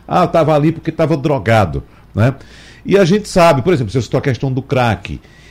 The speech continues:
E, e existem furtos e assaltos ligados a consumidores de determinadas substâncias pra manter o vício, porque ele tem que comprar novamente aquela droga. Essa associa-, como é que você avalia essa associação da violência com o consumo de drogas?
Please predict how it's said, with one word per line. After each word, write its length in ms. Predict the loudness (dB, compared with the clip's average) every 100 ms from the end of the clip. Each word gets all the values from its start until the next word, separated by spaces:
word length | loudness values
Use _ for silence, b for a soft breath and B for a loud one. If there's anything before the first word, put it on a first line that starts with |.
| B -2
E, 540 | 0 0 -2 -2 -2
e 80 | 0
existem 480 | 0 0 -2 -4 -4
furtos 760 | -4 0 2 2 -4 -6 -2
e 100 | 0
assaltos 600 | 0 0 0 2 2 -2 -8
ligados 680 | -4 2 2 2 0 -2
a 80 | -2
consumidores 840 | -2 -4 -4 -4 -2 0 0 -2
de 320 | -4 -2 -2 -2
determinadas 520 | -4 -2 -2 -2 -4
substâncias 640 | -6 -8 -4 -4 -4 -10
pra 180 | -8 -6
manter 460 | -4 -6 -4 -4 -4
o 60 |
vício, 360 | -4 -6 -8 -10
porque 200 | -10 -8
ele 120 | -8
tem 180 | -6 -8
que 80 | -10
comprar 380 | -10 -8 -6 -6
novamente 420 | -6 -8 -8 -8
aquela 300 | -10 -8 -8
droga. 360 | -6 -4 -6 -10 b b b
Essa 280 | -2 0 -2
associa-, 340 | -2 -4 -4
como 160 | -4 -2
é 60 |
que 40 | -2
você 80 |
avalia 440 | 0 2 2 2 0
essa 160 | -2
associação 600 | -4 -4 -4 -4 -4 -6
da 140 | -4 -2
violência 640 | 2 2 2 0 -2 -4
com 140 | -6 -4
o 20 |
consumo 380 | -4 -4 -4 -6
de 80 |
drogas? 520 | -8 -8 -12 -16 -20